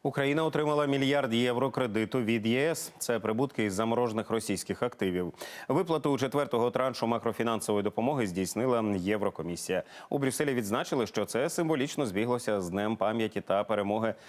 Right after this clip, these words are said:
над нацизмом у Другій світовій війні. Загалом макрофінансова допомога становить більш як вісімнадцять мільярдів євро і є внеском Євросоюзу в ініціативу Великої Сімки, що загалом має на меті надати Україні майже сорок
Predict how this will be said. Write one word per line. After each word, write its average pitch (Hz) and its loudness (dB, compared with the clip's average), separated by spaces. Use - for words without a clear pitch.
над 107 0
нацизмом 117 0
у 98 0
Другій 92 -2
світовій 95 -2
війні. 95 0
Загалом 143 2
макрофінансова 113 0
допомога 120 0
становить 107 -2
більш 104 -2
як 107 -4
вісімнадцять 131 -2
мільярдів 92 0
євро 135 0
і 113 0
є 113 2
внеском 127 -2
Євросоюзу 104 0
в 107 0
ініціативу 107 0
Великої 120 0
Сімки, 101 0
що 113 2
загалом 120 2
має 101 2
на 95 0
меті 101 0
надати 107 0
Україні 104 0
майже 101 0
сорок 120 0